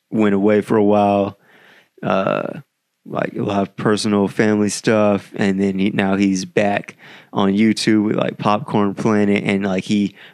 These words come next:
broke, um, <sighs> I almost said something that spoiled something for you that you don't know yet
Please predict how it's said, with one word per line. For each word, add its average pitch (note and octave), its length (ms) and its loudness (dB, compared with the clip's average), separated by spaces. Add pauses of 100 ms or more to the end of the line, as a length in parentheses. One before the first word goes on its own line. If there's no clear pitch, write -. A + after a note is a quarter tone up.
(120)
broke, G#2+ 380 0 (180)
um, A2+ 460 -2 (180)
<sighs> - 180 -20
I - 180 -12 (540)
almost C3 360 2
said A#2+ 140 4
something G#2+ 180 4
that G2+ 80 0
spoiled G#2+ 300 2
something G#2 280 0
for A2 180 0
you G#2+ 200 4
that G#2 160 2
you G#2+ 120 2
don't A2 280 0
know - 140 -2
yet - 320 -2